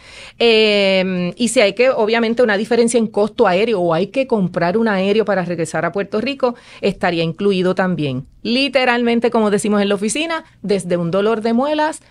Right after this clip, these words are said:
hasta la repatriación de restos mortales. Y muchas de las personas, eh, por ejemplo, nos llaman y nos dicen, "Voy a asegurar mis niños nada más." Pero, ¿y qué si eres tú el que se enferma durante el viaje?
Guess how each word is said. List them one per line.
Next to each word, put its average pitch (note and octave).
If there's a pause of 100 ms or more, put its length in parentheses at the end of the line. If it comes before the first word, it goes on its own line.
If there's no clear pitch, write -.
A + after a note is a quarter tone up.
(260)
hasta F#3
la E3
repatriación D#3
de E3+
restos F3+
mortales. D3 (300)
Y C4+
muchas B3
de D4
las D4+
personas, C#4+ (380)
eh, A#3+ (200)
por B3+
ejemplo, B3
nos D4
llaman D4+
y B3
nos A#3
dicen, A#3+
"Voy B3
a C4
asegurar D4
mis B3
niños F#3
nada E3+
más." C#3+ (580)
Pero, C4+
¿y C4
qué B3
si C#4
eres D4+
tú C#4
el C#4+
que C#4+
se B3+
enferma G#3
durante A3+
el G#3+
viaje? F3+